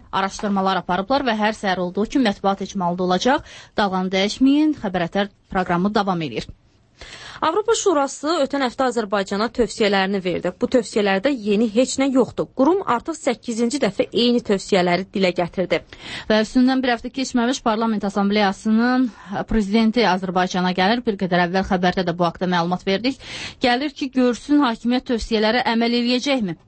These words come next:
Speaker 1: Axı Azərbaycanın qurumdakı təmsilçiləri deyirdilər ki, tövsiyələri araşdıracaq, bundan sonra qərar verəcəklər. Bəs qərar nə olacaq?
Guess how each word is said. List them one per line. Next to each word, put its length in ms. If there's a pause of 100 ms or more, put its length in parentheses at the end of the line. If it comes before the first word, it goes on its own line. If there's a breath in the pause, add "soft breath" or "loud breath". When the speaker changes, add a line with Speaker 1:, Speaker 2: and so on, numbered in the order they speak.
Speaker 1:
Axı 220
Azərbaycanın 500
qurumdakı 480
təmsilçiləri 720
deyirdilər 480
ki, 220 (340 loud breath)
tövsiyələri 540
araşdıracaq, 640
bundan 240
sonra 240
qərar 320
verəcəklər. 480 (320 loud breath)
Bəs 160 (220)
qərar 320
nə 100
olacaq? 320